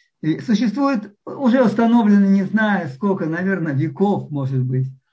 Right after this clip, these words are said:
ну, по крайней мере, последние, наверняка, там, сто, сто пятьдесят лет об этом говорится,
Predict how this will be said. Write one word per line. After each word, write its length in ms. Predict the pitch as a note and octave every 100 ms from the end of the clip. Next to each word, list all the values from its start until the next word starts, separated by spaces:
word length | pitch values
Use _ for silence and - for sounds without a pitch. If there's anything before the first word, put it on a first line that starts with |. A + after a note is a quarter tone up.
| _ -
ну, 400 | C4+ C4 C#4+ - _ _
по 100 | E3
крайней 340 | G3+ A3+ G#3+
мере, 160 | G3+ F#3
последние, 800 | F#3 F3+ G#3 F#3+ E3 D#3 C#3+ C3 - _ -
наверняка, 800 | D#3 E3 E3+ C#3+ F#3 E3 C3+
там, 220 | C3 C3 B2+
сто, 480 | - G#3 G3 E3
сто 240 | C3 - F3
пятьдесят 440 | F3 D3 D#3+ D#3+
лет 220 | E3+ G#3 G3
об 120 | D3+
этом 260 | E3+ E3 D3+
говорится, 800 | D#3 D#3 E3 G3+ G3+ F#3 F3+